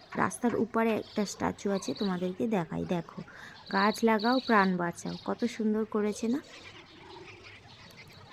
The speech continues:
দেখো, এটা হচ্ছে মানে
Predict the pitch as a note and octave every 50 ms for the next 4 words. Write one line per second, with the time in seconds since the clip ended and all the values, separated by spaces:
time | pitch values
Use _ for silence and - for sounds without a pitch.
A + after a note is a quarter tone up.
0 | - - - - - - - - - - - - - - - A3+ A3 A3 A3 G3+
1 | A3 G#3+ G#3 G#3 G#3 - A#3 A#3 A#3 A#3 A#3 A#3 - B3+ B3+ B3+ B3 A#3+ A#3 A3+
2 | A3 A3 A3 G#3+ G#3+ G#3 G#3 G3+